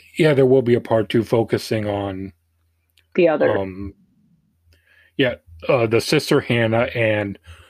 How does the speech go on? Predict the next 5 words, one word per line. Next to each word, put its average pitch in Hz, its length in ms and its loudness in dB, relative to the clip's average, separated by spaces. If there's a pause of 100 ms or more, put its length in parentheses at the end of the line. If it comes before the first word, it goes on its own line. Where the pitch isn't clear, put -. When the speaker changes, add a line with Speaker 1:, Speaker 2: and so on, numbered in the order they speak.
(260)
Speaker 1:
Brendan's 135 440 0
friend 117 440 -2
Fox, - 600 -4
who 107 440 0 (2000)
there, 156 520 2